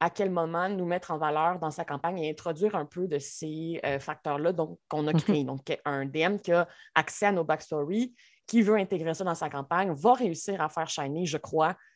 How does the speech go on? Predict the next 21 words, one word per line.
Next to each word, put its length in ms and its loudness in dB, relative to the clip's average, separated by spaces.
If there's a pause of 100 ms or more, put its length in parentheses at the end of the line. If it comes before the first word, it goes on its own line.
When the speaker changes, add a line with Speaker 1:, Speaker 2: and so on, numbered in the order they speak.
Speaker 1:
chacun 580 0
de 100 2
ses 200 -6
joueurs 240 2
et 40 -2
de 120 0
ses 180 -8
joueuses 340 0
parce 200 -6
qu'il 120 -12
va 120 0
avoir 340 0
introduit 460 -4
des 120 -6
choses 280 -4
qui 160 -10
nous 260 -2
appartiennent 560 -4
dans 140 2
sa 160 -6
campagne. 340 -14